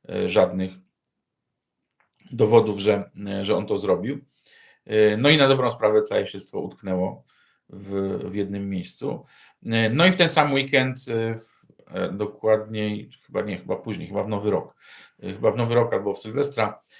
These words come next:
e, w, m, było takie zdarzenie, e, podczas którego wysadzono bankomat,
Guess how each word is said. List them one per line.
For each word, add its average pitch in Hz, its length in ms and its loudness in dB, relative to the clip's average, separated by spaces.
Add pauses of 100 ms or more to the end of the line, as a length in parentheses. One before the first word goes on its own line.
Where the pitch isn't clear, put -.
(320)
e, 101 100 -8 (500)
w, - 340 -20 (1400)
m, 104 240 -8
było 101 440 -2
takie 107 360 -6
zdarzenie, 101 760 0 (760)
e, 98 240 -6
podczas - 440 -6
którego 104 280 -4
wysadzono 101 460 -2
bankomat, 95 720 -8